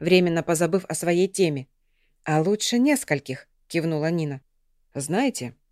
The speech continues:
у вас обоих прекрасное будущее. Я вами очень горжусь». Нина и Отто смутились, заулыбались. Они не могли позволить себе ответить нечто столь же откровенное,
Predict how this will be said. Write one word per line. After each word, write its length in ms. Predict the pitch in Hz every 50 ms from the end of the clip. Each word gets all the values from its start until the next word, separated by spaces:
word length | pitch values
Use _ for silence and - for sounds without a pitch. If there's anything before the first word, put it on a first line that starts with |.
| _ _ -
у 60 | 156
вас 200 | 160 180 170 190
обоих 340 | 190 175 214 240 233 - -
прекрасное 640 | - 214 214 - 214 247 294 285 - 285 294 302
будущее. 580 | 277 277 294 233 165 139 - - - 123 107 113 _ _ -
Я 320 | - 160 185 254 285 269
вами 300 | 214 226 220 214 208 - -
очень 400 | 180 190 185 - - 180 180 160
горжусь». 600 | 170 160 151 156 147 147 160 151 135 - - - _ _ _ _ _ _ _ _ _ -
Нина 240 | 170 180 180 180
и 180 | 180 - - 175
Отто 300 | 180 180 175 180 - 170
смутились, 640 | - - 180 185 175 - 262 247 196 151 - - - -
заулыбались. 800 | 143 143 160 151 151 156 165 147 196 226 226 175 156 - - _ _ _ _ _ _
Они 180 | - 220 240 254
не 80 | 254 254
могли 260 | 254 254 240 269 269
позволить 480 | 262 240 226 202 214 233 233 220 214 -
себе 200 | - 190 208 202
ответить 420 | 196 202 202 233 208 208 190 -
нечто 360 | 196 214 208 - - - 185
столь 260 | - - - 208 208
же 120 | 190 190 190
откровенное, 760 | 180 - - 175 180 185 214 269 285 240 208 170 151 143